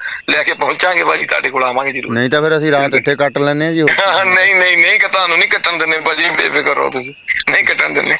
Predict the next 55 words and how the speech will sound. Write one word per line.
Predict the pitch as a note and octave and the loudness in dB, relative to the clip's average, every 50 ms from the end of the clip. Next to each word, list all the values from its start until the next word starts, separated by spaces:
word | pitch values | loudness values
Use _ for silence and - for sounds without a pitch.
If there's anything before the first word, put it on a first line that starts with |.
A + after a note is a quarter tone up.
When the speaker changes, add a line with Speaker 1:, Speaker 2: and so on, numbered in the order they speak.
| - - - - - - - | -4 -10 -10 -4 -2 0 0
Speaker 2:
ਠੀਕ | - A#2 A2+ G#2 G2 | 0 0 0 -2 -2
ਹੈ, | G2 | -2
ਚਲੋ, | - - - C3+ | -2 -2 -2 0
Speaker 1:
ਠੀਕ, | C3+ - | -2 -2
Speaker 2:
ਸ਼ੁਕਰੀਆ | - C3+ C3+ C#3 | 0 0 0 2
Speaker 1:
ਠੀਕ। | D3 D3+ | 2 2
Speaker 2:
ਭਾਜੀ। | D3+ D3+ D3 | 0 2 2
Speaker 1:
ਤੁਹਾਡੀ | C#3+ G3 F#3 G3 G#3+ | 0 0 2 2 0
ਵੀ | A#3 A3 | 0 2
ਸੇਵਾ | F#3 G#3+ G#3 G#3+ G#3+ G#3+ | 2 2 2 4 4 4
ਲੱਗ | G#3 G3+ G3 F#3+ | 4 2 2 2
ਗਈ, | G3+ G#3+ | 2 2
ਜਿਹੜੇ | G3+ G3 G#3 G#3+ | 4 2 2 2
ਭਾਜੀ | G#3+ - G#3 F#3 G3 A3+ | 0 0 0 2 2 2
ਤੁਸੀਂ | - A3+ G#3+ G#3+ G#3+ | 2 2 2 2 2
ਅੱਜ | G3+ G3 | 2 2
ਇੰਨੇ | G3 F#3+ F#3+ G3 | 2 2 2 2
ਪਰਿਵਾਰ | - G3 F#3 F#3 F3+ F3 E3+ E3+ | 2 0 2 2 2 2 2 0
ਕੱਢੇ | - E3+ F3 F#3 G3 | 0 0 0 2 2
ਆ, | F#3 D#3+ D3+ - - _ _ - - - - - | 2 2 0 -2 -6 _ _ -20 -20 -20 -6 -2
ਨਹੀਂ | - F#3+ | 0 2
ਤਾਂ | G#3+ A#3 | 2 2
ਮੈਂ | A3 G#3 G3+ G#3+ G3+ | 2 2 2 0 2
ਵਲੰਟੀਅਰ, | F#3+ G3 G3 G#3 F#3+ A3+ A#3 A#3+ A#3 | 2 0 0 2 2 2 2 2 2
ਮੈਨੂੰ | A3+ A3 A3 A3+ A3+ A3+ A3+ - - - - - - - - | 2 2 2 2 0 -2 -4 -6 -6 -4 -4 -4 -4 -4 -2
ਤੁਸੀਂ | - F3+ D#3+ A3 A3+ G#3+ | -2 0 2 2 2 2
ਚਲ | A3+ A3+ A3 | 2 2 2
ਗਏ | G#3+ A3+ | 2 2
ਆ, | A#3+ | 2
Speaker 2:
ਭਾਜੀ, | B3+ C4 B3+ | 2 2 2
Speaker 1:
ਮੈਨੂੰ | B3 - C3 | 2 2 2
Speaker 2:
ਅਸੀਂ | B3 - | 2 0
ਤਾਂ | D#3+ D3 | 0 0
ਪਰਿਵਾਰ | - - - C#3 C#3 C#3+ D3 | 0 0 2 2 2 2 2
Speaker 1:
ਇਹ | F#3+ | 2
Speaker 2:
ਕੱਢ | G3 G3 | 2 2
ਕੱਢ | - | 2
ਕੇ | G#3 | 2
Speaker 1:
ਵਲੰਟੀਅਰ | G#3+ - - E3+ - G3 - | 2 2 2 2 2 2 2
Speaker 2:
ਨਾਲ | - D#3 | 2 2
Speaker 1:
ਮੈਨੂੰ | D3+ D#3 D#3+ E3 | 2 2 2 2
ਹੋਰ | E3 E3 | 2 2
Speaker 2:
ਆ | |
Speaker 1:
ਪਾਸੇ | E3 E3+ F3 | 2 2 2
Speaker 2:
ਕ-, | - | 2
Speaker 1:
ਭੇਜਣੇ | D#3+ D#3 F3+ F#3 F3 | 2 0 0 0 0
Speaker 2:
ਕੀਤਾ, | E3 - - E3 | 0 0 0 0
Speaker 1:
ਪਏ। | E3+ D3+ | 0 0
Speaker 2:
ਕੀਤਾ | E3 D3 - F3+ | -2 -2 -2 -2
ਨਾਲ, | F3+ E3+ D#3 D#3 D#3+ | 0 0 0 0 0
ਅਸੀਂ | D#3+ D3+ D#3 | -2 0 -2
ਤਾਂ | F3+ E3 | -2 0
ਪੈਸੇ | - D#3 D3 C#3+ D#3 | 0 0 0 2 0
ਵੀ | E3 E3+ | 0 0
ਕਮਾਏ, | - E3 D#3+ D#3 D#3 | 0 0 0 0 0